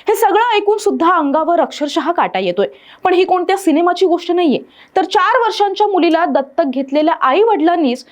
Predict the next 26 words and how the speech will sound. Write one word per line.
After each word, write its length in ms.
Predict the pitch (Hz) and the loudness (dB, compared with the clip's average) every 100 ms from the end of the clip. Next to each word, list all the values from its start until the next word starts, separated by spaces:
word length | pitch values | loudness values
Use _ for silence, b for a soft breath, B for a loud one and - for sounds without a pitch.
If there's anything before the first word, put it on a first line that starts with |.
| B _ | B _
तिची 200 | 349 339 | 0 2
ही 140 | 320 | 2
अवस्था 400 | 359 285 349 - | 2 2 0 0
केली 300 | 381 359 339 | 0 2 2
आणि 180 | 370 349 | 2 0
अखेर 280 | 320 262 302 294 | 0 0 -2 0
तिचा 240 | 269 254 | 0 -2
मृत्यू 380 | 269 254 254 214 | 0 -2 -2 -2
झालाय. 260 | 208 185 - B B B - | 0 -2 -4 B B B -2
आई 200 | 370 466 | 0 2
वडिलांच्या 500 | 480 381 427 427 440 | 0 2 0 2 0
नावाला 380 | 427 339 339 349 | 0 0 0 -2
काळीमा 460 | 359 311 302 320 370 | 0 0 0 0 0
फासणारी 440 | 359 311 294 285 | -2 -2 -2 0
ही 100 | 269 | -2
घटना 340 | 262 254 262 | -2 0 0
घडलीये 460 | 277 262 240 254 294 B B - | 0 0 0 0 0 B B -4
सिल्लोड 460 | - 381 370 453 | 0 2 4 2
तालुक्यातील 760 | 508 392 330 349 339 320 320 349 | 0 0 0 0 -2 0 0 2
मुगलपुरा 600 | 302 285 262 370 359 226 | 0 0 2 2 2 0
परिसरात. 480 | 254 226 208 226 202 - b b - | 0 -2 -4 -4 -4 -4 b b -2
नेमकी 320 | 359 403 427 | 0 2 4
ही 140 | 523 480 | 4 4
घटना 300 | 453 440 466 | 0 0 -2
काय 280 | 453 403 | 0 2
आहे? 260 | 403 214 226 | 2 0 -6